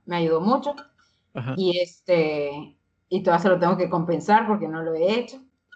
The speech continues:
Speaker 1: Este,
Speaker 2: <laughs>
Speaker 1: sí, pues sí, la verdad. Y, y ya después de eso, o sea, gané, me titulé y ya.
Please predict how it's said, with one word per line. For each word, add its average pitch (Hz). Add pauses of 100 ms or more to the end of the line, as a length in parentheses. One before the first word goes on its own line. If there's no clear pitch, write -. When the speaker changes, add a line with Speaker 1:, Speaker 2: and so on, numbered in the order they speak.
(680)
Speaker 1:
Este, 175
Speaker 2:
<laughs> -
Speaker 1:
sí, 208
pues 165
sí, 185
la 180
verdad. 147 (440)
Y, 226
y 208
ya 196
después 226
de 240
eso, 269
o -
sea, 170
gané, 185
me 233
titulé 208
y 185
ya. 160